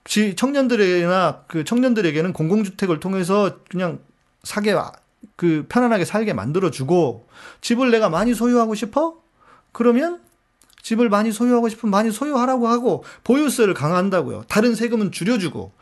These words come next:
일 가구를 가지고 있어. 예를 들어서 일 가구 일 주택자야. 그러면 세금을 줄여주고,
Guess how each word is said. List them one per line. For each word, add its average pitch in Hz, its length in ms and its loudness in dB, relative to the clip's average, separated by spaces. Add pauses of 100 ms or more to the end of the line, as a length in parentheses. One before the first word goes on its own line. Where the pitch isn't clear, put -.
(500)
일 240 180 2
가구를 262 320 4
가지고 190 280 0
있어. 180 200 2
예를 170 180 4
들어서 156 200 -2
일 165 120 0
가구 214 220 4
일 202 120 2
주택자야. 208 600 -4
그러면 302 360 2
세금을 269 340 -4
줄여주고, 214 640 -4